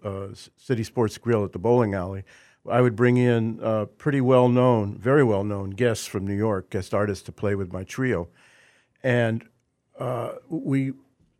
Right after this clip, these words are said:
somehow came up with the idea that maybe because of the bands were playing at, uh, J F K Middle School and the Northampton High School, they were rehearsing on Monday nights.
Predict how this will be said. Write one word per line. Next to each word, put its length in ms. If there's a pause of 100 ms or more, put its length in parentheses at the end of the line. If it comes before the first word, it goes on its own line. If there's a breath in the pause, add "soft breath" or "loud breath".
somehow 360
came 240
up 100
with 120
the 140
idea 600
that 160
maybe 340
because 380
of 60
the 80
bands 600
were 140
playing 400
at, 200
uh, 200
J 240
F 160
K 500
Middle 220
School 500 (380 soft breath)
and 200
the 60
Northampton 480
High 140
School, 340
they 120
were 100
rehearsing 520
on 140
Monday 320
nights. 480